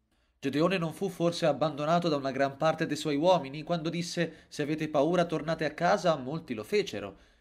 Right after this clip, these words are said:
E poi coloro che non bevvero dal fiume con circospezione furono scartati. Il suo esercito dunque non contava sulla quantità, ma sulla qualità,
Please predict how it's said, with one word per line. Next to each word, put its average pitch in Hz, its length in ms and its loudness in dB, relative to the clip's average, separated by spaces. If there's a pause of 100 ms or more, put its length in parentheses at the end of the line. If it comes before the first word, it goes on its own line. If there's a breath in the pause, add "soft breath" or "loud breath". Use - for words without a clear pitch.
(140)
E 107 80 -8
poi 185 320 4
coloro 170 540 0
che 131 280 0
non 123 240 -10
bevvero 127 440 -2
dal 104 160 -6
fiume 143 400 -6
con 117 160 -10
circospezione 143 840 -6
furono 175 380 -4
scartati. 101 760 -8 (180 soft breath)
Il 165 160 -2
suo 170 160 -4
esercito 147 640 0
dunque 131 360 -4
non 127 140 -8
contava 127 520 0
sulla 101 320 -6
quantità, 107 720 -6
ma 127 140 -8
sulla 180 380 0
qualità, 170 680 0